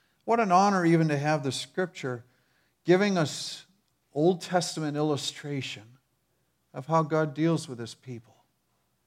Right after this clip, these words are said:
so that we can take it to heart and allow him to transform our lives. Now,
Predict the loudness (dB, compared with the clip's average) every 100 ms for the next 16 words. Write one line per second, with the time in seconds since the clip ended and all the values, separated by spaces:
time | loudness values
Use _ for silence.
0 | _ _ _ _ _ _ _ _ -18 -8
1 | -2 0 0 -2 -2 0 0 -2 -6 -8
2 | -4 -2 -2 -6 -14 _ _ _ _ _
3 | _ _ _ _ _ _ -10 -4 0 0
4 | 0 -2 -4 -6 -8 -10 -10 -16 _ -12
5 | -8 -8 -10 -14 -14 -12 -12 -16 -20 -20
6 | -20 -20 -20 _ _ _ _ _ _ _
7 | _ _ _ _ _ _ 0 4 6 4